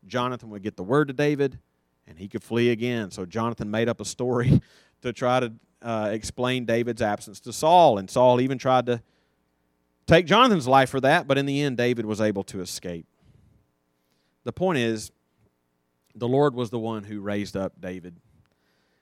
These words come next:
Um, there was nothing that was gonna prevent God's purposes for David coming to pass. There's, there's a whole lot more to the story still to come, but that's plenty for us to think about this morning. You have six entire minutes, six of them.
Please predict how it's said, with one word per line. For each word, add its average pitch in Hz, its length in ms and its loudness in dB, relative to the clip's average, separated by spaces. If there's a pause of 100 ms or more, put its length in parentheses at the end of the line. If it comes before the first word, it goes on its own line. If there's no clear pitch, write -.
(200)
Um, 90 340 -10
there 143 180 6
was 117 160 4
nothing 120 360 0
that 110 120 -6
was 107 120 -8
gonna 107 220 -8
prevent 104 400 -8 (1000)
God's 107 300 0
purposes 101 420 -10
for - 120 -14
David 98 280 -8
coming 98 220 -10
to 90 40 -14
pass. 82 420 -12
There's, 113 260 -10
there's 120 180 -8
a 95 60 -6
whole 123 180 4
lot 117 180 4
more 113 220 -4
to 107 60 -4
the 92 80 -16
story 113 340 -2
still 104 240 -4
to 98 80 -6
come, 107 400 -8 (540)
but 92 100 -18
that's 117 220 -6
plenty 110 320 -12
for 101 200 -10
us 98 140 -8
to - 100 -20
think 98 240 -16
about 95 300 -12
this 98 200 -16
morning. 95 360 -10 (340)
You 110 260 -2
have 113 440 -2 (380)
six - 540 -2
entire 120 520 -2
minutes, 120 580 -8 (1000)
six - 420 -8
of 104 140 -8
them. 76 180 -20